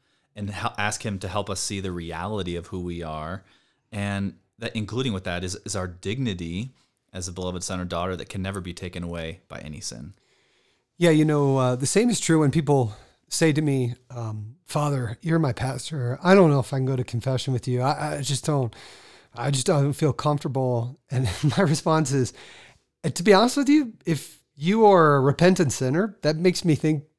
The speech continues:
Speaker 2: more highly of you. <laughs> You know, if you want to let go of your sinfulness, like, that's a beautiful thing. That's a, that's the Holy Spirit at work. You know, one of the things I like to tell people in confession is,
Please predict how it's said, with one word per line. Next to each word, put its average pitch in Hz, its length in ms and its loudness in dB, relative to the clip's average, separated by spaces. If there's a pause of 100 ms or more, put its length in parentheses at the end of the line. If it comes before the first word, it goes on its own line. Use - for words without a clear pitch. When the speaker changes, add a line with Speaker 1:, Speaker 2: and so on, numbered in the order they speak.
(260)
Speaker 2:
more 170 220 4
highly 254 440 6
of 139 140 0
you. 160 220 6
<laughs> 622 40 -2 (680)
You 180 100 4
know, 214 120 10
if 190 100 6
you 196 120 2
want 147 380 2
to 160 240 2
let 151 280 0
go 151 220 2
of 170 80 0
your 135 80 0
sinfulness, 156 580 -4
like, 131 140 -2
that's 196 160 0
a 160 80 -2
beautiful 143 480 -2
thing. 196 240 -2
That's 185 180 0
a, 123 140 -4 (380)
that's 202 160 4
the 285 100 6
Holy 208 180 6
Spirit 240 380 0
at 131 80 -6
work. 139 340 -6 (420)
You 151 100 -2
know, 156 60 2
one 170 120 6
of 175 60 4
the 143 40 -4
things 156 180 2
I 160 40 2
like 147 180 2
to 143 80 -6
tell 160 200 -2
people 160 260 -2
in 143 80 0
confession 139 520 -2
is, 135 280 -4